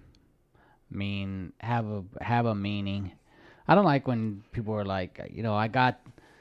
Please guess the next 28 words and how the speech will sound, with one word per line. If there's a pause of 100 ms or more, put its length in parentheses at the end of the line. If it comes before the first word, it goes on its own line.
(200)
I
got
this (840)
rose
to
signify
my
dad,"
like,
or
whatever,
something
like
that. (140)
Like, (1000)
the
mean,
that
has
no
comparison
to
him.
Like,
you
get
something
that,